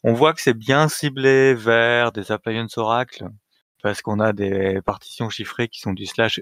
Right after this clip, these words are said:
U zéro quelque chose, qui sont typiquement, euh, les partitions utilisées par les appliances Oracle. Euh, mais il y avait un petit problème,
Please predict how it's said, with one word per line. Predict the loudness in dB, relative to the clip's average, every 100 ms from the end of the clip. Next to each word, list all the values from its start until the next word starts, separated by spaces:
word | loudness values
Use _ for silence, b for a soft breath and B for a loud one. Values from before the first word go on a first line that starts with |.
| -10
U | -10
zéro | -4 -2 -2
quelque | -4 -6
chose, | -2 -2 -2 -8 b b _ _ _
qui | -14
sont | -6 -4 -2 -4
typiquement, | -8 -12 -4 0 2 0 -2 -6
euh, | -6 -6 -8 -14 B B B B B _ _
les | -6 -4 -2 -2 -4 -8 -10 -14 -16 -20 _ _ _ -14 -8
partitions | -8 -8 -8 -6
utilisées | -6 -12 -8 -8
par | -6 -10
les | -10 -14
appliances | -14 -16 -12
Oracle. | -8 -8 -8 -14 _ _ _ _ _ _ _ _ _ _ _ _ _ 0
Euh, | 2
mais | 4 2
il | 2
y |
avait | 2 2
un | 2
petit | -2 -8
problème, | -2 0 4 4 2 0 -4